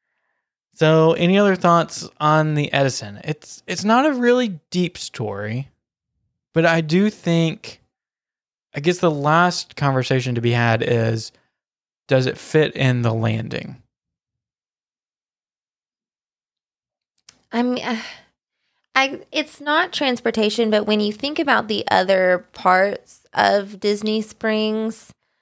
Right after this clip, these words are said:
Speaker 2: I would tend to put it here, I guess, because it is industrial and it does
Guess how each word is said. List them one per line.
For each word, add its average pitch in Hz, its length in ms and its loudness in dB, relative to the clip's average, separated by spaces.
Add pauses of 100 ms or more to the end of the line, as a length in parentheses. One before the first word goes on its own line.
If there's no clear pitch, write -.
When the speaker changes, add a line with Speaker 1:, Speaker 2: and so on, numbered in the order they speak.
(320)
Speaker 2:
I 220 140 4
would 220 340 0
tend 214 300 0
to 208 80 -6
put 202 220 -2
it 180 180 -2
here, 196 440 -2
I 196 80 2
guess, 202 180 -2
because 202 260 -4
it 185 140 -4
is 196 180 -2
industrial 196 1120 -2 (460)
and 190 120 -2
it - 220 -4
does 190 720 0